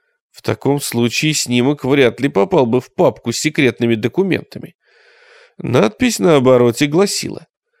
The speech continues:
Изувеченный труп животного в аномальной зоне номер три. Причина смерти неизвестна. Почему же неизвестно? Но тут до Виктора дошло. Медведи зимой впадают в спячку.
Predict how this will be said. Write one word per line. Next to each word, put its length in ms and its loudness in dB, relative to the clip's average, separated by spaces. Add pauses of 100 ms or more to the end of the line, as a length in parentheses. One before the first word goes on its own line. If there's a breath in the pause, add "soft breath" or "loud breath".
(240)
Изувеченный 840 0
труп 400 -2
животного 880 0
в 160 2
аномальной 680 2
зоне 440 0
номер 400 0
три. 400 -12 (580 soft breath)
Причина 540 0
смерти 760 -2 (200)
неизвестна. 960 -2 (640)
Почему 340 -2
же 120 0
неизвестно? 640 -4 (720 soft breath)
Но 160 -2
тут 300 -6
до 160 2
Виктора 420 -2
дошло. 540 -6 (720)
Медведи 800 0
зимой 560 0
впадают 800 0
в 40 -12
спячку. 720 -6